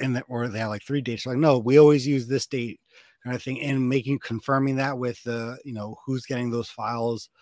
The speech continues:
but having that, in a sense, trail, like, "Hey, here's how we bridge these accounts,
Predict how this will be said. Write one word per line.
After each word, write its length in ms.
but 100
having 360
that, 260
in 120
a 40
sense, 320
trail, 400
like, 220
"Hey, 320
here's 380
how 140
we 160
bridge 440
these 260
accounts, 320